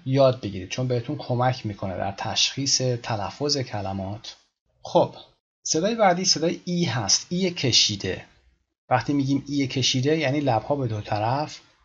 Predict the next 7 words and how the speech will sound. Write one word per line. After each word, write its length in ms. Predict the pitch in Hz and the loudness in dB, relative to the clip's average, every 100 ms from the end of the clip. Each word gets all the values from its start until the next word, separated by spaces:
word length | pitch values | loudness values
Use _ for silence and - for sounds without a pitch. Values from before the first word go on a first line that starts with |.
| _ | _
باز 500 | 104 117 123 135 131 | -2 2 2 2 0
و 80 | 123 | -2
کشیده 720 | 120 - 113 - - 101 110 | -2 -4 0 0 0 -2 -4
می‌شه. 580 | 101 92 - - - - - _ _ _ | -4 -2 0 0 0 -10 -14 _ _ _
کلمه‌ای 400 | 135 113 110 123 | -2 0 2 0
مثل 440 | 120 117 - 113 104 - _ _ | 2 2 2 0 -4 -8 _ _
tree 760 | - - 165 202 180 139 127 | 4 6 6 4 2 0 -2